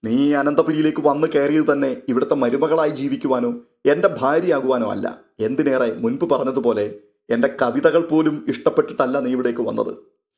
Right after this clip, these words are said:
നിനക്ക് ആവശ്യം പണമായിരുന്നു, ആഡംബര ജീവിതമായിരുന്നു നിന്റെ ലക്ഷ്യം. അതിനുവേണ്ടി മാത്രമല്ലേ നീ അനന്തപുരിയിൽ കയറി പറ്റിയത്? അതുകൊണ്ട് കൂടുതൽ എന്നെ പൊട്ടൻ കളിപ്പിക്കാനൊന്നും ശ്രമിക്കരുത്.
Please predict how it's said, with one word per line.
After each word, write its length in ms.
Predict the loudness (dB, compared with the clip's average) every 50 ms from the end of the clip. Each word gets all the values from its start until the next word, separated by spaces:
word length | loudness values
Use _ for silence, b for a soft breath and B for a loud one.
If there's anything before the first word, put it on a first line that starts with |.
| _ _ _ 0
നിനക്ക് 240 | 0 0 2 2 2
ആവശ്യം 340 | 2 2 2 0 -2 -2 -2 -2
പണമായിരുന്നു, 540 | 0 0 2 2 0 0 0 -2 -6 -8 -12 -14 -18 _ _ _ _ _ _ -4
ആഡംബര 440 | -2 0 0 0 0 0 2 2 2
ജീവിതമായിരുന്നു 600 | 2 2 2 2 2 2 2 2 0 0 0 -2
നിന്റെ 200 | -2 0 0 0
ലക്ഷ്യം. 380 | 0 -2 -2 -4 -6 -8 -8 -10 -14 -20 _ _ _ _ _ _ -10
അതിനുവേണ്ടി 400 | -8 -6 -4 -2 0 0 2 2
മാത്രമല്ലേ 720 | 2 2 0 0 0 0 0 0 2 2 0 -2 -2 -4 -8 -6 -2
നീ 140 | -2 0 0
അനന്തപുരിയിൽ 500 | 0 -2 -2 0 0 0 0 0 0 0
കയറി 220 | 0 0 0 0
പറ്റിയത്? 560 | 0 -2 -2 -2 -4 -4 -6 -10 -14 -20 _ _ _ _ _ _ _ _ _ -6
അതുകൊണ്ട് 460 | -4 -2 0 2 2 2 2 0 -2 -2
കൂടുതൽ 440 | 0 2 4 4 4 4 2 0
എന്നെ 140 | 0 0 0
പൊട്ടൻ 360 | 0 2 0 0 2 0 0
കളിപ്പിക്കാനൊന്നും 540 | 2 0 0 0 0 -2 -2 0 0 0 0
ശ്രമിക്കരുത്. 560 | 0 0 -2 -4 -4 -4 -4 -4 -6 -6 -10